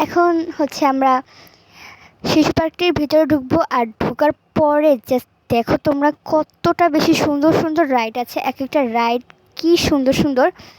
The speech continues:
আর এখানে হচ্ছে মানে ডেকোরেশনটা এত বেশি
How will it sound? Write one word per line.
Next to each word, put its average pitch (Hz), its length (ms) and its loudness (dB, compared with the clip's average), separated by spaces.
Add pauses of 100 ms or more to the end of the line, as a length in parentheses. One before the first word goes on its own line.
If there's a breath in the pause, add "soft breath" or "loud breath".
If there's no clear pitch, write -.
(320 loud breath)
আর 247 80 0 (100)
এখানে 311 260 2 (100)
হচ্ছে 294 280 0 (840)
মানে 254 220 -2
ডেকোরেশনটা 302 460 2 (180)
এত - 220 -8 (120)
বেশি 370 180 2